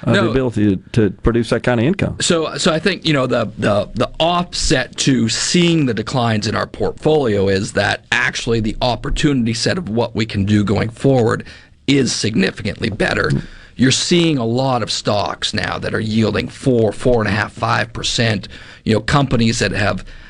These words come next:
Speaker 2: have histories of, of growing those dividends too. We've been running, uh, analysis for some of our income investors, a-, and our income is now higher. Yes, market values are down, but the actual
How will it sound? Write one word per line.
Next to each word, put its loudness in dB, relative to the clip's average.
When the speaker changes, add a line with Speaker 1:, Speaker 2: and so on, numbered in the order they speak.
Speaker 2:
have -2
histories 0
of, -2
of -2
growing 2
those -2
dividends -4
too. 2
We've 4
been 4
running, 2
uh, -2
analysis 2
for 0
some 0
of -4
our -2
income 2
investors, 0
a-, -2
and 2
our 2
income 2
is 0
now 2
higher. -2
Yes, 0
market 0
values 0
are -2
down, -2
but 0
the 2
actual -2